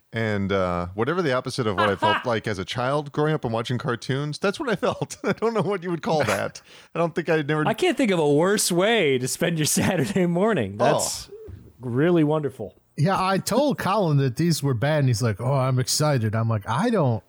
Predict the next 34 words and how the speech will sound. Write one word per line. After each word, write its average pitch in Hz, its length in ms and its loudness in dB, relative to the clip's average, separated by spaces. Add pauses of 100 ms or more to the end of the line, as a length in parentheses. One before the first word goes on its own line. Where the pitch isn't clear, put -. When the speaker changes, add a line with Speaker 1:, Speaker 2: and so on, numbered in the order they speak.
(240)
Speaker 3:
I 156 180 0
don't 196 220 4
think - 260 0
you 131 60 2
Speaker 2:
<laughs> 127 40 4
Not - 20 2
that 127 100 2
Speaker 3:
understand 135 520 2
what 113 120 4
Speaker 2:
kind. 113 140 0
Speaker 3:
we're 147 60 2
talking - 640 -4
about." - 200 -2
Speaker 2:
No. 123 460 0 (380)
That's - 120 -6
why 254 120 4
when 240 120 2
people 240 240 2
are 226 60 4
like, 214 180 2
"Oh, 277 200 2
you 269 200 4
do 294 180 4
a 240 60 4
bad 262 340 2
movie 262 360 4
podcast," 208 680 2
not 208 220 0
the 220 80 -2
kind 220 360 2
you're 220 140 6
used 170 400 4
to, 143 160 2
motherfucker. 135 800 0